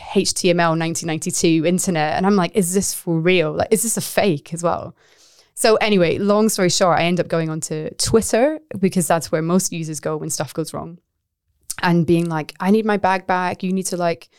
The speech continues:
come and take this one and, and swap it with whoever it is." And they actually accused me under the U S law in public of theft and that I could be arrested if I didn't return the bag. So this is, all in all, I ended up getting my bag back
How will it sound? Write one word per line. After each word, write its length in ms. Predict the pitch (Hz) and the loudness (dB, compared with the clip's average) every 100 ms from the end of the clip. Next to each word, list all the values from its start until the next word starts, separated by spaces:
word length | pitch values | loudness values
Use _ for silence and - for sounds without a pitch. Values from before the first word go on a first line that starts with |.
| _ _ _ - | _ _ _ -6
come 180 | - 190 | 2 2
and 80 | |
take 220 | 180 190 180 | 2 -2 -4
this 160 | 185 | -2
one 400 | 190 180 175 175 | 0 2 2 0
and, 240 | 156 156 - | -2 -6 -6
and 140 | 170 | -4
swap 300 | - 190 - | 0 2 2
it 60 | - | -2
with 120 | 170 | -2
whoever 260 | 175 160 156 | -2 -2 -2
it 100 | - | 0
is." 320 | 160 160 - | 0 -2 -6
And 200 | - 170 | -2 0
they 100 | 175 | 2
actually 320 | - 190 - 220 | 0 0 -2 -4
accused 540 | - - 190 208 - | -6 -4 -2 -2 -2
me 260 | 151 151 170 | -4 -4 -6
under 180 | 185 165 | -8 -8
the 100 | 175 170 | -6 -2
U 60 | 170 | 0
S 200 | 165 - | 0 -2
law 280 | 175 156 156 | 0 0 2
in 120 | 202 190 | 2 4
public 420 | 214 180 160 - | 2 0 -8 -10
of 80 | 165 | -12
theft 680 | - - 165 262 - - - _ _ _ _ | -10 -2 -2 -2 -4 -12 -14 _ _ _ _
and 160 | - 196 | 0 2
that 80 | - | 2
I 40 | |
could 160 | 180 214 | 0 0
be 100 | 185 | 0
arrested 480 | 175 190 - - 160 | 2 0 0 -2 -4
if 120 | 165 | -4
I 60 | 160 | -8
didn't 280 | 170 165 | -10 -10
return 540 | 156 165 165 156 160 170 _ _ _ | -8 -6 -6 -6 -10 -20 _ _ _
the 80 | - | -2
bag. 280 | 170 175 151 | 2 2 2
So 100 | - | 0
this 180 | 220 294 | 0 0
is, 120 | 254 - | -2 0
all 220 | 254 269 | 2 4
in 60 | 185 | 2
all, 120 | 143 | 2
I 100 | 196 | 2
ended 160 | 220 220 | 2 2
up 80 | 180 | 2
getting 220 | 180 180 | 0 0
my 80 | 160 | 0
bag 280 | 165 180 | 0 -2
back 300 | - 143 - | -4 -8 -8